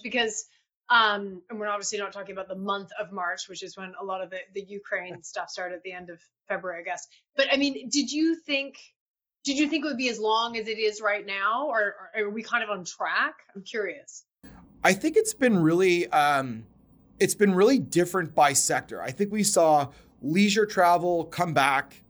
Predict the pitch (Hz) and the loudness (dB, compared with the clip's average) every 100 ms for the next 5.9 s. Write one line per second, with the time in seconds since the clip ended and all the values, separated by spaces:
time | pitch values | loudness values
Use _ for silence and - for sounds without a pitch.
0 | _ 143 131 - _ _ 123 135 143 139 | _ 2 2 0 _ _ 0 4 4 4
1 | - 131 107 104 101 - 147 139 139 131 | 0 -2 -2 -4 -10 -4 -4 -2 -6 -12
2 | _ _ _ - 151 151 190 190 190 190 | _ _ _ 0 0 0 -4 -2 -4 -2
3 | - 180 160 143 131 120 - _ 165 160 | 2 6 6 6 0 -6 -12 _ -2 0
4 | - 208 185 147 151 - 180 190 185 180 | 4 6 6 4 2 2 0 0 2 0
5 | 180 180 - 170 165 208 208 165 139 | 0 0 2 0 4 4 4 2 0